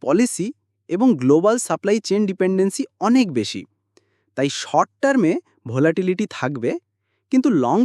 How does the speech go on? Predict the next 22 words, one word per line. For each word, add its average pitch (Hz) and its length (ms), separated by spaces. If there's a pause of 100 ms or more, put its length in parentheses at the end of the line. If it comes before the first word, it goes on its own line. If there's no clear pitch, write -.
টার্মে 247 300 (360)
এটা 208 200
ভারতের 170 460 (140)
সবচেয়ে - 480
বড় 143 220 (120)
গ্রোথ 180 180
স্টোরি 175 380
হতে 123 220
পারে। 87 160 (840)
সেমিকন্ডাক্টর 262 880 (100)
সেক্টর 254 340 (340)
শুধু 233 240 (140)
ভবিষ্যতের 214 680
গ্রোথ 147 280
নয়, 98 220 (400)
বরং 117 240 (120)
আগামী 135 400
দিনের 196 300 (300)
ডিজিটাল 175 460 (100)
রিভলিউশনের 202 680
ব্যাকবোন। 107 460 (920)
পি, 190 120